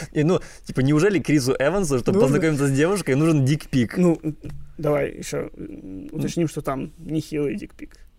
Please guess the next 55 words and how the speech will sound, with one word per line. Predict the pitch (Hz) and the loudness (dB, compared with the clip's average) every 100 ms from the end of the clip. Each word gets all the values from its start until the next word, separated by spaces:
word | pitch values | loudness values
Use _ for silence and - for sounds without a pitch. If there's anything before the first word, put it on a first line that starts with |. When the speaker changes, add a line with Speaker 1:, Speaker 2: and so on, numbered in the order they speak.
| - - - - - - - | -20 -20 -20 -20 -20 -20 -2
Speaker 2:
Там | 165 143 147 - | 0 0 -4 -4
Крису | 165 156 190 | -2 0 0
Эвансу | 202 170 | 0 -2
повезло | 165 160 165 170 | 0 0 2 0
по | 160 | 0
жизни | 160 151 147 | -2 -2 -4
во | 147 | -4
всём. | - - - | -6 -12 -2
<laughs> | 160 - - - | 4 4 4 0
Speaker 1:
Так | - | 2
подожди, | 180 156 139 - | 2 4 0 -2
а | - | -4
он | 131 | -2
чё-то, | - 170 | -4 -6
чё-то | 135 170 | -4 -2
чёрно-белый. | - 151 156 139 104 | 0 2 2 4 4
Видел, | 107 196 | 4 0
там | 180 | 0
фотка | 165 165 | 0 0
чёрно-белая. | 151 139 135 127 101 196 | 0 0 2 4 4 4
Speaker 2:
Ну, | 269 | 2
потому, | 302 294 202 | 0 0 2
блин, | 185 233 | 2 4
Speaker 1:
Зачем? | 156 - | 4 4
Speaker 2:
ты | 226 | 6
когда | 233 | 6
фоткаешь | 226 208 185 | 4 4 2
дикпик, | 202 - 277 311 - - | 2 0 -2 -2 -12 -4
ты | 214 | 0
прям | 208 196 | 2 2
все | - - 240 | 2 0 4
фильтры | 202 180 180 165 | 4 4 4 2
пробуешь. | 180 160 143 143 - | 2 2 2 -2 4
Ты | 185 175 | 6 6
такой: | 180 175 143 | 4 2 0
«Блин, | 143 170 156 147 | 0 2 2 4
я | 165 | 4
должен | 170 170 | 2 2
показать | 165 185 202 214 | 0 2 2 4
его | 175 | 2
в | |
идеале». | 170 - | 2 0
Там | 190 | 0
ещё | 220 233 | 0 0
ж | |
дикпик | 190 196 294 | -2 -2 -2
не | 214 | 0
просто, | 220 170 185 | 2 2 -2
типа, | - | -8
сверху, | - 175 165 151 | 0 2 2 0
там | 165 | -2
он | 185 | 0
лежит, | 185 165 156 180 214 | 0 0 -2 -2 -2
полож-, | - 151 156 - 240 | -2 -2 -4 -6 0
ну, | 254 | 2